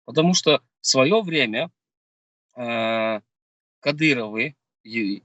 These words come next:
Кадыров-старший, то есть отец Рамзана Кадырова, являясь духовным наставником чеченцев, смог, э,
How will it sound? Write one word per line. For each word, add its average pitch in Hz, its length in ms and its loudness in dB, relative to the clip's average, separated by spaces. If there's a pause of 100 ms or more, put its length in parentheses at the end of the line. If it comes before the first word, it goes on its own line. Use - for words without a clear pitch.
Кадыров-старший, 139 880 4
то 110 100 -10
есть - 220 -12 (160)
отец 110 340 -10
Рамзана 104 360 -4
Кадырова, 185 460 -8 (300)
являясь 131 360 6
духовным 131 540 -2
наставником 101 600 -4
чеченцев, 147 560 -4 (380)
смог, 147 520 4
э, 107 340 0